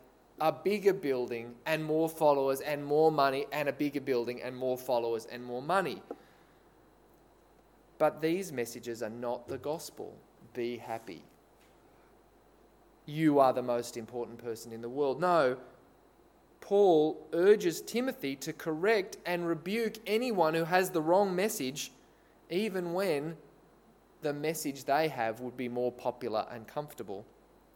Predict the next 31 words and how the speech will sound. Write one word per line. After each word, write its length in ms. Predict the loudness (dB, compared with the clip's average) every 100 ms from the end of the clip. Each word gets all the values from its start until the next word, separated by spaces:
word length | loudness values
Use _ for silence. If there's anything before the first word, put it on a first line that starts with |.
| -4
Unfortunately, 760 | -2 0 4 4 2 -4 -2 -2
as 140 | -2
Paul 360 | -2 4 6 6
puts 340 | 2 -6 -4
it, 120 | -6 -8 -16 -20 -10
it's 180 | -8 -6
just 260 | -6 -8 -2
people 380 | -2 0 0
heading 300 | 0 0 0
off 260 | 0 0 -2
to 100 | -14
find 640 | -10 -2 0 0 0 -4 -12 -20 -4
whatever 380 | -2 0 0 0
their 220 | 0 -2
itching 380 | -4 -6 -6 -4
ears 520 | -2 0 0 -2 -6 -8
want 160 | -6
to 80 | -6
hear. 280 | -8 -10 -10 -14 -20 _ -20 -20 _ -20 -20 -20 -20 _ _ _ _ _ _
Find 360 | 0 4 4 2
a 60 |
message 520 | 0 0 -2 -4 -8
that 340 | -2 0 0 -4 -20 -14
soothes 720 | -8 -6 -4 -2 -2 -2 -6
their 280 | -2 -2 -2 -6
ears 680 | -6 0 0 0 -4 -12 -16 -20 _ _ _ _ _ _ _ _ _ _
while 280 | -4 2 4
their 160 | 2 -2
souls 600 | -2 0 2 2 0 -4
go 220 | -2 -2
hungry. 480 | -2 -8 -6 -12